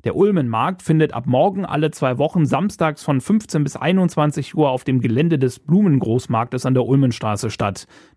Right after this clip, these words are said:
Der Trödelmarkt am Aachener Platz findet wöchentlich statt und auch der Ratschlägermarkt hat einmal im Monat regelmäßige Termine. Die Antenne Düsseldorf Nachrichten nicht nur im Radio, sondern jederzeit auch online auf antenne düsseldorf de und zum Mitdiskutieren auch bei Facebook und Instagram.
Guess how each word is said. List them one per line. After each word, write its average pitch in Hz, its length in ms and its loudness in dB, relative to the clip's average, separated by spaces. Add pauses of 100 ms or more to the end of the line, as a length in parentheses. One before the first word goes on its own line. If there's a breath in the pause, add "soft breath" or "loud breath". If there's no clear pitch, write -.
Der 92 160 -2
Trödelmarkt 127 580 0
am 120 100 -2
Aachener 113 320 0
Platz 190 300 -2
findet 156 300 0
wöchentlich 175 480 0
statt - 320 -4
und 131 120 -2
auch 120 120 0
der 120 180 -2
Ratschlägermarkt 143 800 0
hat 151 160 -4
einmal 165 320 2
im 135 120 -4
Monat 135 400 2
regelmäßige 117 600 -2
Termine. 92 420 -2 (800 soft breath)
Die 185 60 4
Antenne 208 320 2
Düsseldorf 180 400 0
Nachrichten 156 540 0
nicht 180 240 0
nur 156 160 0
im 135 80 -2
Radio, 170 400 0
sondern 151 340 0
jederzeit 127 460 -2
auch 104 180 -6
online 208 400 2
auf 135 180 -4
antenne 123 360 -2
düsseldorf 113 440 -2
de 120 380 0
und 107 160 -4
zum 107 160 -2
Mitdiskutieren 143 880 0
auch 135 180 -2
bei 107 160 0
Facebook 180 460 0
und 147 180 -6
Instagram. 101 480 -6